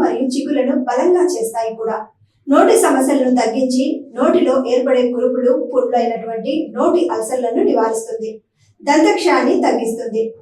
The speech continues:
నేరేడు పండ్లతో ఇంకా చాలా ప్రయోజనాలున్నాయి. విటమిన్ సి మరియు ఐరన్ యొక్క అద్భుత మూలమైన ఈ పండ్లు హిమోగ్లోబిన్ కౌంట్ ను పెంచుతుంది. ఈ పండ్లు మగవారిలో అవసరమైన శక్తిని పెంచుతాయి. జీర్ణశక్తిని మెరుగుపరిచి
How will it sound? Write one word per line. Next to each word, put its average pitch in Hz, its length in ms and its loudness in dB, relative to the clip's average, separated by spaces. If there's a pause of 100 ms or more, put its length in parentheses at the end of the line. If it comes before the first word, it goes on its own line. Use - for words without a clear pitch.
(140)
నేరేడు 370 440 4
పండ్లతో 262 360 2 (180)
ఇంకా 247 200 -2 (200)
చాలా 226 240 0 (100)
ప్రయోజనాలున్నాయి. 226 800 -4 (500)
విటమిన్ 359 420 6
సి 359 120 6 (220)
మరియు 262 260 2 (260)
ఐరన్ 311 260 2
యొక్క 247 180 0 (240)
అద్భుత 349 280 2 (100)
మూలమైన 247 420 2 (200)
ఈ - 20 2 (120)
పండ్లు 247 260 0 (360)
హిమోగ్లోబిన్ 269 720 6
కౌంట్ 254 300 0
ను 277 160 2
పెంచుతుంది. 226 520 -4 (300)
ఈ 262 120 0
పండ్లు 254 340 0
మగవారిలో 240 540 0 (180)
అవసరమైన 302 480 2 (100)
శక్తిని 254 340 -4 (120)
పెంచుతాయి. 220 500 -6 (480)
జీర్ణశక్తిని 302 760 2
మెరుగుపరిచి 254 560 2